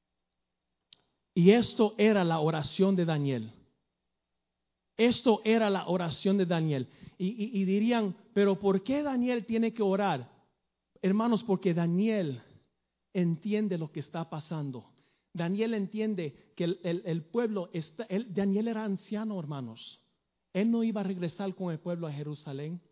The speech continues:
pero sabía que la palabra de Dios se iba a cumplir.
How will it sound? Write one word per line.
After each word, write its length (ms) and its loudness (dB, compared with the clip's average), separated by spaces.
pero 160 -2
sabía 420 -6
que 100 -4
la 120 -4
palabra 500 -6
de 100 -6
Dios 260 -4
se 100 -10
iba 140 -6
a 40 -8
cumplir. 580 -10